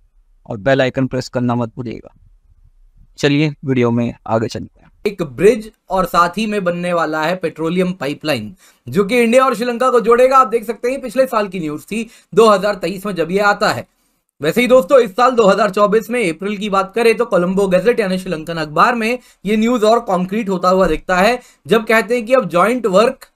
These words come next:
Speaker 2: शुरू होने वाला है। और अभी recently श्रीलंकन प्रेसिडेंट ने ऐलान किया है कि जो स्टडी चल रही थी लैंड कनेक्टिविटी की इंडिया की श्रीलंका के साथ,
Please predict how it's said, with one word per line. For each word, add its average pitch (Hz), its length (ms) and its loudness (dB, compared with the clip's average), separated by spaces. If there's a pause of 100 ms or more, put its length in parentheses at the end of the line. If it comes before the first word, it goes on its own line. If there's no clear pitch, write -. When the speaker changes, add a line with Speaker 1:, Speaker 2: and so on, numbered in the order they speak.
Speaker 2:
शुरू 208 380 0
होने 180 300 -2
वाला 160 320 0
है। 226 260 0 (300)
और 226 160 4
अभी 240 360 2
recently 226 600 -2
श्रीलंकन 202 540 -6
प्रेसिडेंट 185 580 -6
ने 180 160 -4
ऐलान 151 500 -4
किया 135 280 -8
है 117 160 -8 (360)
कि 208 100 0
जो 254 160 4
स्टडी 214 400 2
चल 233 260 2
रही 247 220 4
थी 233 200 -6
लैंड 202 440 -2
कनेक्टिविटी 196 760 -4
की 208 280 -8
इंडिया 180 460 -2
की 208 220 -10
श्रीलंका 147 520 -4
के 202 180 -2
साथ, 220 300 2